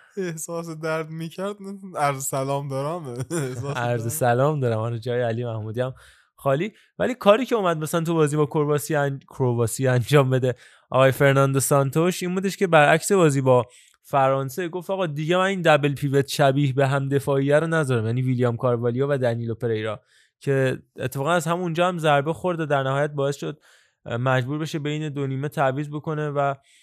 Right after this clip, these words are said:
Speaker 2: بکشه بیرون، اه، برونو فرناندش رو. ترینکو رو آورد تو زمین که بازی بدی رو نداشت، اما خب اونجا، یعنی هافک چپ نمی‌تونه گزینه مناسبی و جایگاه مناسبی برای فرانسیسکو ترینکو باشه.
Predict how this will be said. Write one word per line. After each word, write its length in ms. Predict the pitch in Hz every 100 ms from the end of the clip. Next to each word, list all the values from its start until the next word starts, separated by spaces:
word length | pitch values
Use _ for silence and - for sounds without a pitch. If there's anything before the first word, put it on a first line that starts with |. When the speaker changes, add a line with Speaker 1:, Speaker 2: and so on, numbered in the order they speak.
| _ _ 131
Speaker 2:
بکشه 320 | 139 156 143
بیرون، 280 | 135 131 110 - _ _ -
اه، 240 | 120 117
برونو 320 | 113 131 139
فرناندش 600 | 135 139 127 127 143 147
رو. 300 | 175 170 175 165
ترینکو 340 | - 143 156
رو 80 | 156
آورد 240 | 151 156
تو 120 | 151 139
زمین 320 | 135 135 156
که 300 | 170 156 147
بازی 300 | 143 139 135
بدی 280 | 147 151 151
رو 180 | 156 160
نداشت، 380 | 156 160 165 165
اما 200 | 147 151
خب 160 | 160 151
اونجا، 460 | 151 147 143 156
یعنی 160 | 151 151
هافک 460 | 143 127 135 120
چپ 240 | 127 160 151
نمی‌تونه 360 | 160 143 117 117
گزینه 360 | 117 110 113
مناسبی 520 | 117 110 107 - 113 107
و 140 | 107
جایگاه 460 | 104 120 117 135 147
مناسبی 400 | 117 110 - 117
برای 340 | 113 117 120 127 _ _ _
فرانسیسکو 800 | - 117 110 101 147 135 - 113 113 _ _ _ -
ترینکو 340 | 110 95 107
باشه. 260 | - 101